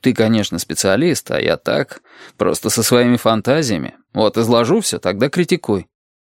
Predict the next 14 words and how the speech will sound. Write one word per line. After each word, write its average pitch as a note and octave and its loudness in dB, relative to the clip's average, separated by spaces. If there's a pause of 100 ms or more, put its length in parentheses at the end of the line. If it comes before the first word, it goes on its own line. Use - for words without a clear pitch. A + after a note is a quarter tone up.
(280)
Ну C4+ 4
ладно, E3+ 0 (340)
хмыкнул A2+ 2
Сашка. - -2 (600)
Следовало A#2 2
бы A#2+ 2
обидеться A#2 0
и A#2 -2
замолчать, D#3 -4 (340)
но G#2+ 2
меня, G#2 2
как E3+ -2
говорится, C3 0
заело. A2 0